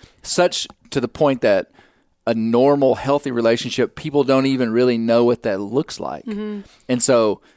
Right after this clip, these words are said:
Speaker 1: it's hyper glamorized to be dysfunctional.
Speaker 2: Mm-hmm.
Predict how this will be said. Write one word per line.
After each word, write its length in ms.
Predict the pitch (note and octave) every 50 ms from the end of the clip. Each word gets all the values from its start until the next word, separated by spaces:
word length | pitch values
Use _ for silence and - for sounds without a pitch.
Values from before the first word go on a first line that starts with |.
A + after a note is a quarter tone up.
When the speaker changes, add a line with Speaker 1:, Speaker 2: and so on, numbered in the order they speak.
| _ _ _ _ _ -
Speaker 1:
it's 240 | B2 A2+ - - - -
hyper 420 | - - - C#3 C#3 C#3 - C3+
glamorized 880 | A#2+ A2 A#2+ A#2 A#2+ B2+ B2+ B2 A2 G2+ G#2 G2+ G2 G2+ G#2+ - -
to 80 | - A2
be 420 | G2+ G#2 A2 G#2+ G2+ F#2+ G2 - _ _ _ _ _ _ -
dysfunctional. 880 | A2 G#2+ A#2+ G#2+ - - B2 A2 A2+ G#2+ - - G2 F#2 E2+ - G2 _ -
Speaker 2:
Mm-hmm. 280 | C4 G#3 F3+ F#3 F#3